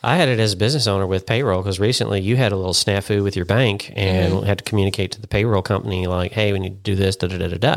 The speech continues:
Speaker 1: So I was dealing with the person that, you know, she's not really, I don't consider her customer support at all because I only email her, like, every other week for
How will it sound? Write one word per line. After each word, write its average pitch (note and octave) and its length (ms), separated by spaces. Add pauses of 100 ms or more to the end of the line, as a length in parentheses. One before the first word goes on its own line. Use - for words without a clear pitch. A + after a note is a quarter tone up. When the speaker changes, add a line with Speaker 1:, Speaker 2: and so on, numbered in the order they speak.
(640)
Speaker 1:
So G#2 280
I A2 160
was B2+ 160
dealing A2+ 320
with F#2 320
the - 80
person F#2+ 400
that, F2+ 360
you G2+ 120
know, E2+ 100
she's G#2+ 180
not G#2 160
really, F#2+ 240
I F#2+ 60
don't F#2 120
consider G2 340
her F#2 120
customer F#2+ 380
support G#2 480
at G2+ 140
all G#2+ 260
because G2 480
I G#2 80
only F#2+ 240
email F2+ 300
her, F2+ 120
like, F2+ 260
every G2 200
other F2+ 160
week A2+ 320
for D#2+ 220